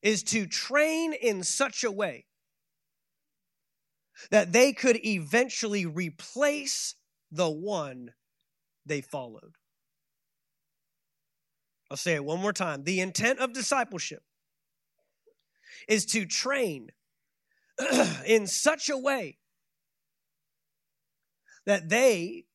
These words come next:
could eventually replace the one they followed. Now, not replace as in substitute. Replace as in extension.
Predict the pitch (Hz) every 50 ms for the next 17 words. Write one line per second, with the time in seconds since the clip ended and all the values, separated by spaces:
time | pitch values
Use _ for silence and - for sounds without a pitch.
0 | _ - 220 226 208 - 220 208 180 156 156 175 247 285 302 - - - 311 294
1 | 302 294 294 277 247 185 202 214 208 180 156 - - - - 262 294 254 180 135
2 | 131 - - - - - - - - - - - _ _ _ _ _ _ _ _
3 | _ _ _ _ _ _ _ _ _ _ _ _ _ _ _ _ _ _ _ _
4 | _ _ _ _ _ _ _ 147 160 185 175 165 185 202 190 160 143 135 131 127
5 | 131 _ _ _ _ _ _ _ _ _ _ _ _ _ _ _ 143 165 160 156
6 | 147 - 190 175 170 151 127 117 113 120 151 190 202 170 131 - _ _ _ _
7 | - - - _ _ - 165 190 247 339 - - 269 277 254 226 - - - -
8 | 269 262 226 196 165 - - - - - - - _ _ _ _ _ _ _ _
9 | _ - 202 202 196 151 190 175 160 151 - - - 285 285 247 196 - - 165
10 | 139 - 117 117 - _ _ _ _ _ _ _ _ _ _ _ _ _ _ _
11 | _ _ _ _ _ _ _ _ _ _ _ _ _ _ _ - 190 208 196 -
12 | - - 240 262 254 240 196 - - - - 214 190 170 165 - 202 180 160 151
13 | - - 139 - - - - - 220 202 - - - -